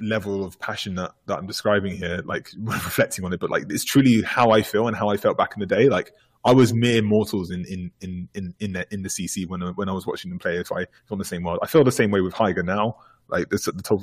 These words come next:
the type of relationship we have, um, in terms of, like, just, like, witnessing greatness, like, the,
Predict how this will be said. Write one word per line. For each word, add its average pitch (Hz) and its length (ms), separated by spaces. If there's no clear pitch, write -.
the 98 60
type 95 180
of 98 60
relationship - 380
we 92 120
have, 101 340
um, 87 280
in 92 80
terms 95 180
of, 87 100
like, 87 300
just, - 180
like, 110 160
witnessing 107 400
greatness, - 560
like, - 220
the, 185 120